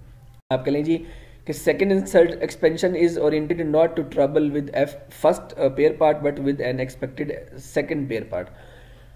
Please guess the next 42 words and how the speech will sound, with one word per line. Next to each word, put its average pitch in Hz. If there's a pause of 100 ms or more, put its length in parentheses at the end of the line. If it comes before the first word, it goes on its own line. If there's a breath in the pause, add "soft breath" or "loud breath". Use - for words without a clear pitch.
(300 soft breath)
पहली 208
जो 214
है 196
आप 190
कह 185
लें 202
जी 196
अमूमन 208
ये 214
पहले 190
को 196
कम 180
disturb 185
करती 180
है 175
और 175
second 156
को 160
ज़्यादा 135
disturb 151
करती 156
है, 165
लेकिन 165
आप 160
अमूमन 156
यही 180
consider 151
करते 131
हैं 156
कि 160
अगर 143
आपको 143
conversation 139
के 143
दरमियान 135
एक 135
नई 131
conversation 135
ऐड 135
करनी 135
पड़ती 127
है 139